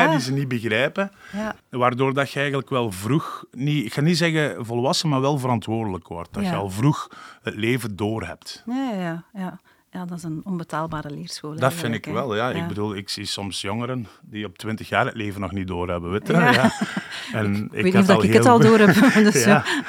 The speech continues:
Speaker 1: ja. Hun mama, eh, van uw zonen, dat is natuurlijk een Vlaamse.
Speaker 2: Ja.
Speaker 1: Hoe hebben jullie daar uw evenwicht in gezocht? Van, ehm, hoe gaan we ze nu opvoeden? Ik weet niet of dat, dat zo'n bewust gesprek geweest is, of, eh?
Speaker 2: Nee, niet bewust. Ik denk dat dat ook een beetje gegroeid is, weet je. We,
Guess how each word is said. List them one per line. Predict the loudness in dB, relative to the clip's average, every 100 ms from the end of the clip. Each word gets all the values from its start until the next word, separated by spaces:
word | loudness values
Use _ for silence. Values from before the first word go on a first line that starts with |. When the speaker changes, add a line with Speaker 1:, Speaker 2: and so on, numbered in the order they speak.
| 2
Speaker 1:
ja. | 2 2 _
Hun | 0 4 4
mama, | 2 2 2 2 0
eh, | -4 -4
van | -2
uw | -2 -2
zonen, | -2 -2 -2
dat | -4
is |
natuurlijk | -6 -6 -6 -6
een | -8
Vlaamse. | -4 -2 -2 -2 -4 -2
Speaker 2:
Ja. | -4 -6 -12 -6
Speaker 1:
Hoe | -2
hebben | 0 2
jullie | 2 0
daar | -2 -4
uw |
evenwicht | -6 -4 -4 -6 -6
in | -6
gezocht? | -6 -6 -10 -12
Van, | -8 -6 -4 -4
ehm, | -4 -4 -4 -4 -6 -8 -12 -20 _ 0
hoe | 2
gaan | 4 2
we | 2
ze | 2
nu | 0
opvoeden? | -2 -2 -2 -2
Ik | -4
weet | -4
niet | -4
of | -4
dat, | -8 -8
dat | -8
zo'n | -6
bewust | -4 -2 -2
gesprek | -4 -8 -6 -8 -4
geweest | -2 0 0 -2 -6
is, | -6
of, | -8 -8 -4
eh? | 0 4
Speaker 2:
Nee, | 6 6
niet | 6 4
bewust. | 4 4 0
Ik | -2 0
denk | 0
dat | 0
dat | -2
ook | -2
een | -2
beetje | -2 -4 -8
gegroeid | -8 -4 0 0 0
is, | -4 -2 -4 -8
weet | -10 -8
je. | -8
We, | -6 -6 -6 -8